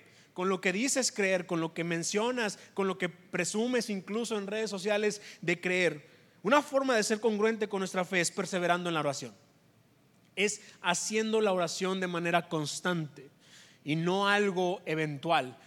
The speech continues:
no algo que sucede de repente, sino algo que está siempre en ti. Pero el problema está en que condicionamos la oración al resultado de la misma.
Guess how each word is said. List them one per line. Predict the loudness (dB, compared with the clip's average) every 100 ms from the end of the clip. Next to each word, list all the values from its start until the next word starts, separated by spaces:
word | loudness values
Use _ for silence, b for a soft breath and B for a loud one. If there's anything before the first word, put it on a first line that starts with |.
| B
no | -4 0 2
algo | 2 2 0
que | -2
sucede | -6 -4 -2 0 2
de |
repente, | 0 -2 -4 -4 -6
sino | -4 -2 0 0 -2 -8 -2
algo | 0 2 0 -4
que | -8
está | -8 -2 2 2 -2 B B
siempre | -6 -2 -4 -4 -10 -12 b b
en | -14 -14
ti. | -14 -20 _ _ _ _ _ _ _
Pero | -4 -2
el |
problema | 2 4 4
está | 4 2 0 -2 -14 _ _ _ _ _ _ _ _ _ _ _ -8
en | -8 -6
que | -2 0 -2 -4 -18 _
condicionamos | -8 -4 -2 -2 0 4 4 4 2
la | 4 4
oración | 4 2 0 0 -2 -4
al | -2 0
resultado | -2 -4 -6 0 0 2
de | 0
la | -4
misma. | -4 -8 -14